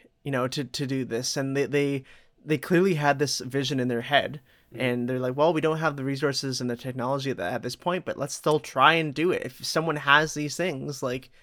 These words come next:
Speaker 1: let's not limit them."
Speaker 2: Yeah, they, they, they definitely find a way to, like, uh, it's just, like, <sighs> I don't know, it's almost like, it reminds me of, like, Rat Race, where they're trying to get to this end destination and they go through all these crazy hoops. They jump, they, they, you know, I don't know if you, it's a, that's a bad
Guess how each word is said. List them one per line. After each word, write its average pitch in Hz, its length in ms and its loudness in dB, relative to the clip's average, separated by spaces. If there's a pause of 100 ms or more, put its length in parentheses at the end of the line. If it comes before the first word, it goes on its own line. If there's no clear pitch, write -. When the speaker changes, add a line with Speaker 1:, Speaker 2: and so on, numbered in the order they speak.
(100)
Speaker 1:
let's 147 180 -4
not 156 200 4
limit 175 300 0
them." 131 280 -4 (720)
Speaker 2:
Yeah, 175 220 6
they, 165 80 2
they, 147 180 0
they 160 160 4
definitely 190 360 4
find 165 280 0
a 147 60 2
way 139 240 4
to, 139 160 -2
like, 113 360 0
uh, - 220 -8
it's 135 160 -6
just, 151 200 -2
like, - 200 2 (260)
<sighs> - 260 -10
I 143 80 0
don't 143 80 0
know, 131 100 2
it's 127 100 0
almost 147 240 0
like, 135 140 4
it 139 40 6
reminds 143 260 2
me 165 40 4
of, 143 40 6
like, 117 140 2
Rat 117 260 2
Race, 107 300 -2
where 135 100 4
they're 131 100 4
trying 147 200 -2
to 139 60 -2
get 135 100 0
to - 60 -6
this 123 200 -4
end 127 140 -6
destination 123 560 -2
and 117 100 -4
they 113 60 0
go 120 160 2
through 131 160 0
all 123 100 2
these 120 180 -2
crazy 127 520 0
hoops. 120 340 -2
They 110 100 0
jump, 117 240 -4
they, 120 120 -4
they, 120 300 -4
you 120 80 -4
know, 113 240 -6
I - 80 -6
don't 120 80 -2
know 117 60 -2
if 110 60 -6
you, 117 160 -10
it's 123 160 -2
a, 143 80 -4 (260)
that's 139 160 2
a 123 60 4
bad 113 340 4